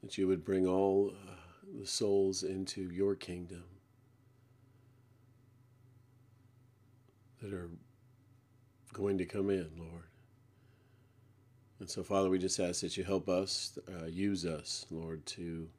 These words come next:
uh, help accomplish whatever you want to do, Lord. Help us to be a part of that, Lord. <clears throat> And Father, we just ask that you would help us to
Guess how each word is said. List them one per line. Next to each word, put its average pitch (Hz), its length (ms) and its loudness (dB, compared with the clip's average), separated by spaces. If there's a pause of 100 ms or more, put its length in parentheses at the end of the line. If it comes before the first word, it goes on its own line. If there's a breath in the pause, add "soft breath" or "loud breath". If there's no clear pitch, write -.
(1000 soft breath)
uh, 90 120 -12
help 98 260 -2
accomplish 92 880 -2
whatever 101 340 -2
you 95 140 2
want 90 160 -2
to 80 80 -6
do, 73 260 -12 (120)
Lord. 90 240 -20 (760 soft breath)
Help 98 140 -8
us 98 120 -6
to 101 100 0
be 92 100 2
a 90 60 2
part 110 300 4
of 107 120 4
that, 98 400 -4
Lord. 98 400 -8
<clears throat> - 60 -20 (2000 soft breath)
And 123 500 10
Father, 104 300 10
we 90 120 6
just - 420 2 (100)
ask 98 320 -6
that 87 220 -2
you 95 120 6
would 90 120 6
help 95 200 4
us 90 240 2
to 85 220 -4